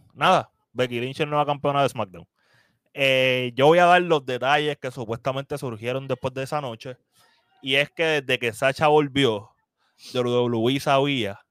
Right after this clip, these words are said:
que no iba a poder luchar en SummerSlam. So, esto no fue algo de que la sacaron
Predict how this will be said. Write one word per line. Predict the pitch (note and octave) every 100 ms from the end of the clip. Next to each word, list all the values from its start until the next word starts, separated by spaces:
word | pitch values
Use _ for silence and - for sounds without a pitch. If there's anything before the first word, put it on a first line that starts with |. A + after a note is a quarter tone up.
| _ _ _ _
que | A#2+ A2+
no | A2
iba | A#2
a | A#2+
poder | B2 B2
luchar | A#2+ A2+ A#2+
en | A2+
SummerSlam. | B2 A#2 - D#2+ - _ _ _ _ _ _ _ _ _ _
So, | - C#3 A#2+
esto | A#2+ -
no | D#3
fue | D#3 D#3
algo | E3 D#3+ D#3
de | C#3
que | B2+
la | A#2+
sacaron | B2 A2 B2 C#3+ C#3+